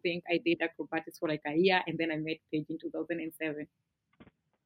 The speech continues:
Or maybe early two thousand and eight. I still can't remember whether it was the end of two thousand and seven or early two thousand and eight.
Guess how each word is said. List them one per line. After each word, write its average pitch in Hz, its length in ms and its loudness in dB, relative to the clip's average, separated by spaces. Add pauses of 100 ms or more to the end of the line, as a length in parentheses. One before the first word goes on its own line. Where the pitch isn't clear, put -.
(880)
Or 214 160 10
maybe 220 320 12
early 180 200 8
two 180 140 4
thousand 165 300 2
and 156 160 -2
eight. 156 180 -4
I 156 60 -2
still 170 240 0
can't 165 300 -2
remember 156 380 -2
whether 156 160 -4
it - 160 -8
was 156 140 -8 (380)
the 160 140 -4
end 233 220 8
of 233 120 4
two 247 100 2
thousand 240 320 10
and 233 140 10
seven 220 380 8
or - 160 -2
early 185 220 6
two 180 180 4
thousand 175 300 0
and 170 160 0
eight. 165 180 2